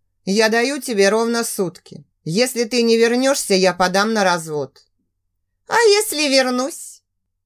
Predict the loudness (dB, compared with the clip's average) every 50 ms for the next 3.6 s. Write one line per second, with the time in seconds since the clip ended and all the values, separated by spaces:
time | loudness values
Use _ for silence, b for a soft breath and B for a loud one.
0 | -6 -6 -4 -2 -2 -2 -2 0 2 2 2 0 0 -2 -2 -2 -2 0 0 0
1 | 0 0 0 0 -2 -4 -6 -8 -10 _ _ _ _ _ _ _ _ _ _ _
2 | _ _ _ -4 -2 2 2 2 2 2 2 0 -2 -4 -8 -10 -8 -8 -8 -8
3 | -8 -8 -6 -6 -6 -8 -10 -12 -16 -20 _